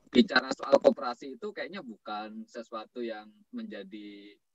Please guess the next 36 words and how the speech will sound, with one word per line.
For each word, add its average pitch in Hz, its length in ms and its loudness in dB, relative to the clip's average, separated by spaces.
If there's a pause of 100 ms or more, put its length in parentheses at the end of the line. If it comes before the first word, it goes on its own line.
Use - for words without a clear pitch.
(320)
kebanggaan - 560 -8
begitu 107 360 -8
ya 104 40 -10
dalam 95 280 -12
gerakan - 360 -2
buruh. - 240 0 (440)
Jadi - 120 -12
gerakan 113 320 -6
buruh 113 160 -6
itu 156 160 -10
sukanya 120 280 -6
ngomongnya 110 400 -12
ada - 360 -4
demonstrasi, 254 800 -12
harus 214 320 -10
aksi, 285 520 -14
unjuk 226 280 -10
rasa, - 400 -12
macam-macamnya 214 680 -14
itu. 95 280 -16
Ini - 160 -12
tiba-tiba 123 440 -8 (440)
kok - 160 -14
bangun 117 440 -6
koperasi 120 520 -10
gitu. 107 240 -14
Ini 196 320 -12
mem-, 143 240 -14
mengalihkan 151 480 -6 (480)
perspektif - 560 -10
kawan-kawan 139 640 -8
tentang 254 320 -10
bahwa 226 260 -8
koperasi - 460 -10
itu - 80 -8
juga 120 240 -10